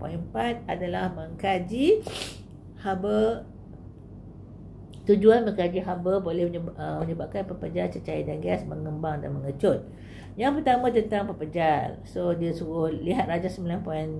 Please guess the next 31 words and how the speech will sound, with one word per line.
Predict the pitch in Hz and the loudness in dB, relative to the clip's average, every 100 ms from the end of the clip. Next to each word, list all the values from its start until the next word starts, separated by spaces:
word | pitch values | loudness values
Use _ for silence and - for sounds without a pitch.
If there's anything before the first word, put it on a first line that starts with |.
| 156 156 - | -6 -6 -8
sembilan | 214 277 226 - | -2 2 4 2
supaya | 185 165 | 0 -2
kita | 165 160 | -2 -4
lebih | 156 160 - | -6 -8 -8
faham. | 196 208 175 - - - - 143 131 - - - | -6 -2 -2 -2 -8 -8 -4 0 0 -2 -6 -8
Okey, | - 175 247 285 | -2 2 2 2
kita | 214 165 | 2 2
ada | 160 175 | 2 2
tolok | 196 202 254 294 180 | 4 4 6 4 2
yang, | 196 220 269 - - - - | 0 0 -2 -8 -16 -16 -6
uh, | 175 170 | -4 0
batang | 175 170 170 | 0 0 -2
besi | 160 - 156 143 | -2 -2 -4 -2
tu. | 131 - - - | -4 -6 -14 -12
Ha? | 185 - - - - - | -8 -8 -8 -14 -12 -4
Lalu | 160 190 | 0 0
kadang-kadang | 185 175 180 214 | 2 0 2 0
eksperimen | 185 190 175 180 | 0 0 2 0
skor | 185 170 | 0 0
rendah | 180 202 214 | 0 0 0
dia | 175 | 0
guna | 175 170 170 | 0 0 0
apa? | 175 285 349 | 0 -2 0
Dia | 175 | -2
guna | 165 165 170 | -2 0 0
bola | 165 165 170 175 170 | -2 -2 0 2 2
yang | 170 | 0
masuk | 165 - 156 | -4 -6 -2
gelang | 170 175 170 | 2 2 2
tu | 240 | 0
kan? | 208 - | 0 0